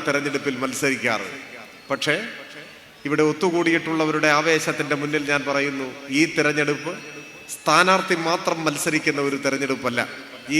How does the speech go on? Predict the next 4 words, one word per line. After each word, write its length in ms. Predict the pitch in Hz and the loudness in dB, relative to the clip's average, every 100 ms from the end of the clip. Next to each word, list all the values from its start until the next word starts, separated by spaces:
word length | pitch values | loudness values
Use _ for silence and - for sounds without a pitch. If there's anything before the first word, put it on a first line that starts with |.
| 160 | 2
തെരഞ്ഞെടുപ്പിൽ 560 | 160 156 160 160 143 208 226 - - - - 151 | 2 2 2 0 0 -4 -8 -14 -16 -14 0 2
നമ്മളെല്ലാവരും 840 | 165 170 160 170 190 202 208 202 180 | 6 6 6 10 12 12 12 8 8
ചേർന്നാണ് 460 | 175 170 170 165 160 156 | 8 10 10 10 8 6
മത്സരിക്കുന്നത് 760 | 151 170 156 160 151 147 147 | 6 6 6 6 6 6 8